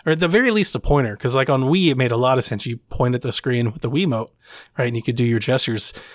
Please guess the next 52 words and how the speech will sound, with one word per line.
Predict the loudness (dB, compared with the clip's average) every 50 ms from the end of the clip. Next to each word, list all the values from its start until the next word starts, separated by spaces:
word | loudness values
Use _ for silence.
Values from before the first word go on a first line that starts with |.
| -20 -20 _ -6
Um, | -2 -2 -2 -2 -4 -6 -8 -6
I | -6 -2
said | 2 2 4
in | 4 2 0
the | 0
Discord, | 0 0 0 2 0 0 0 0
and | 0
I | 0
do | 0 2
believe | 2 2 2 2 2 2
it, | 0 -4 -6 -16 -18 -10 -4
in | 0 0
a | 2
lot | 2 2 2 2
of | 2
ways, | 2 0 2
Pikmin | 4 2 2 2 2 -2 -4
three | -4 -4 -4 -4 -2 -2 -2 0
did | 2 2 4 4 2
all | 2 2 2 2 2
of | 2 0
the | 0 0
motion, | 2 2 2 2 2 2 2 2 2 2 2 2 0
like, | 0 2 0 0 0 -2 -4
gimmick | -2 0 0 -2 -2
controls | -2 -2 -2 -2 0 0 2 2 2 2 0 0 0
that | 0 0 2
Wonderful | 2 2 2 2 2 2 2 2
one | 4 4
oh | 2 2
one | 2 2 2 2
just | 0 0 -2 -4 -6 _ -4 -2
n-, | 0 2 2 2 0 0 -2 -6 -4
missed | -2 0 0 0 -2
on. | -4 -6 -8 -10 -14 _ _ _ _ -20 -20 -20 -8 -4
Like, | -2 -2 0
they | 0 0 0
tried | 0 2 2 2 2 0
to | 0 0
do | 2 4 4
it | 2 2
and | 2 2
they | 2
didn't | 2 2 2 2 4
do | 4 4
it, | 2 2 0
but | 0 0
Pikmin | 0 0 0 -4 -6 -4
three | -4 -4 -4 -4
totally | -4 -4 -2 -2 -2 -2 -4
did | -6 -8 -10
it. | -10 -12 -18